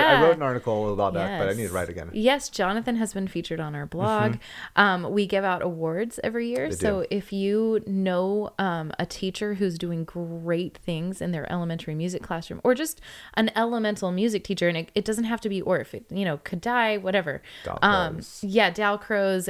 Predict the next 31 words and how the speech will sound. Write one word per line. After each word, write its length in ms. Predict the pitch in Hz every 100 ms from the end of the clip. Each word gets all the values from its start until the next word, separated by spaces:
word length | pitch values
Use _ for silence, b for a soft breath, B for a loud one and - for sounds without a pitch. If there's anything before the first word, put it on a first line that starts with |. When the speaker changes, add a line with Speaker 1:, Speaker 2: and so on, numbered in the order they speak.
| -
Speaker 1:
any, 500 | 202 214 214 202 -
any 400 | - 226 262 254 - _ -
elementary, 680 | 233 240 233 226 220 226 214
elemental 760 | - 208 202 202 196 190 185 -
music 420 | 202 196 196 190
person 540 | - 185 - 190 180 - B B B
moving 460 | 214 233 330 339 269
and 140 | 233
shaking 360 | 214 202 208 202
stuff 320 | - 196 196
in 60 |
the 80 | 190
world. 340 | 185 185 180 180
We 80 |
wanna 220 | 247 320 311
Speaker 2:
Mm-hmm. 60 |
Speaker 1:
know 160 | 254 226
about 240 | 196 180
them. 160 | 175 175
Nominate 480 | 185 202 214 214 202
them 160 | 202
for 160 | 196 190
one 140 | 190
of 80 | 175
our 100 | 175
Spotlight 460 | 170 - 185 175 185
Awards 340 | 180 185 180
so 100 | -
that 120 | 180 160
we 100 | 180
can, 340 | - 170